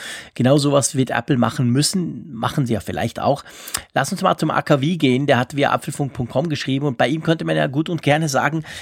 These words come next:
er ist quasi der Profi-Nutzer, er ist jetzt eben nicht der Consumer, sondern er ist wirklich ein Profi und er hat uns so ein bisschen aufgezeigt, was man mit dem iPad alles machen kann. Er schreibt nämlich: „Hallo ihr zwei, ich möchte eine Lanze fürs iPad Pro brechen.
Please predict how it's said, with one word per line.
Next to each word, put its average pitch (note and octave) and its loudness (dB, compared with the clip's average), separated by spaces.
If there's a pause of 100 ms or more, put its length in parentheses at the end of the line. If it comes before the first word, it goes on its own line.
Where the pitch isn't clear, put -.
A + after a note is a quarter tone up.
(160)
er D3+ -2
ist - 0
quasi E3 0
der F3 4
Profi-Nutzer, D3 2
er A2+ -2
ist - 0
jetzt E3+ -2
eben D#3 2
nicht E3+ 0
der C#3+ 0
Consumer, D3+ 4 (640)
sondern D#3+ 2
er C#3+ 0
ist D3+ -2
wirklich E3 2
ein D#3+ 2
Profi F3 2
und D#3 -2
er C3+ 0
hat D3+ -4
uns F#3 -4
so E3+ 0
ein D3 -2
bisschen E3+ -4 (120)
aufgezeigt, D#3 2
was C#3+ -2
man C#3+ 4
mit C#3 0
dem D3 0
iPad A#2+ -2
alles B2 0
machen D#3+ 2
kann. A#2 0
Er A#2 0
schreibt - 0
nämlich: C3 -4
„Hallo F#3+ 2
ihr D#3+ 2
zwei, A#2+ 2
ich C3 -4
möchte A#2+ 0
eine G#2+ -2
Lanze G#2+ 0
fürs - 0 (120)
iPad - -2 (100)
Pro D#3+ 4
brechen. C#3+ 2